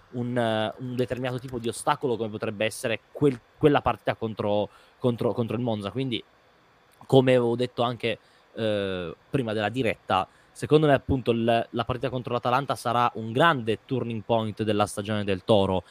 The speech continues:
l'ennesimo, perché ce ne sono stati anche altri, eh,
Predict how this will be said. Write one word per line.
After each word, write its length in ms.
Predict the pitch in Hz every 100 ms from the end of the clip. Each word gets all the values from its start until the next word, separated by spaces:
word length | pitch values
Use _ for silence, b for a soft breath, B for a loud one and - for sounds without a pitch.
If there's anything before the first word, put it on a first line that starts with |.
| B
l'ennesimo, 1000 | 127 151 170 156 160 175 147 113 131 147
perché 220 | 123 107 110
ce 100 | 113
ne 80 |
sono 180 | 107 110
stati 320 | - 123 117
anche 280 | 117 135 117
altri, 600 | 135 120 101 - 113 156 - b b -
eh, 460 | 110 95 92 90